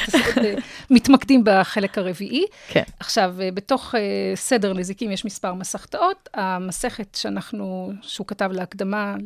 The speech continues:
Speaker 1: מסכת אבות, היא בעצם המסכת התשיעית. אמ, זהו, אז אנחנו נתחיל שנייה אחת, נאמר משהו כללי על הנושא של הנפש.
Speaker 2: מהמם.
Speaker 1: הרי הנושא של הנפש והיחס שלו לגוף,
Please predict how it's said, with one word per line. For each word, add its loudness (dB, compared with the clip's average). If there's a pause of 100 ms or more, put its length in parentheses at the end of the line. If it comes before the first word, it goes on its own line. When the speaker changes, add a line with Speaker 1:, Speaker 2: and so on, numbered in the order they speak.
Speaker 1:
מסכת -6
אבות, 0
היא -6
בעצם -4
המסכת -6
התשיעית. -8 (1160)
אמ, -2 (1500)
זהו, -2
אז -4
אנחנו -2
נתחיל -4
שנייה -2
אחת, -8
נאמר -8
משהו -6
כללי 0
על -2
הנושא -4
של -6
הנפש. -6
Speaker 2:
מהמם. 4
Speaker 1:
הרי -8
הנושא -6
של -4
הנפש -6
והיחס -6
שלו -4
לגוף, -8